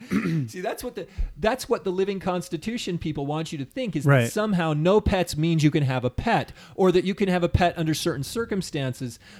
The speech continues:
Speaker 1: When, if
Speaker 2: Or
Speaker 1: you're
Speaker 2: you
Speaker 1: the
Speaker 2: can
Speaker 1: landlord, no pets means no pets. It
Speaker 2: you
Speaker 1: means
Speaker 2: can have a hunting pet.
Speaker 1: Or you can have a,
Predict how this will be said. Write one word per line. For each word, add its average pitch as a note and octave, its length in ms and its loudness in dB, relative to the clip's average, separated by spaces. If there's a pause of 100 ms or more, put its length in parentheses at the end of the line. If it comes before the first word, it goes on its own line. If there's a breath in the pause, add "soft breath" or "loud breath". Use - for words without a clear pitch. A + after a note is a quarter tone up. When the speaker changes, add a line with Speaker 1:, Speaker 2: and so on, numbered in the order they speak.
Speaker 1:
When, E3 280 2 (380 soft breath)
if D#3+ 80 0
Speaker 2:
Or D3+ 40 8
Speaker 1:
you're D#3 100 10
Speaker 2:
you - 20 6
Speaker 1:
the A3+ 80 4
Speaker 2:
can D#3 100 8
Speaker 1:
landlord, D#3 640 4 (140)
no G#3 160 8
pets A#3 340 4
means G3 260 0
no F3 140 6
pets. B3 240 4
It - 40 4
Speaker 2:
you D#3 80 8
Speaker 1:
means G3 100 4
Speaker 2:
can D#3+ 100 8
have F3+ 200 8
a C#3+ 100 6
hunting C#3 440 2
pet. G#2+ 420 -6 (500)
Speaker 1:
Or E3+ 120 8
you E3+ 80 8
can E3+ 140 2
have E3 160 2
a, B2+ 280 2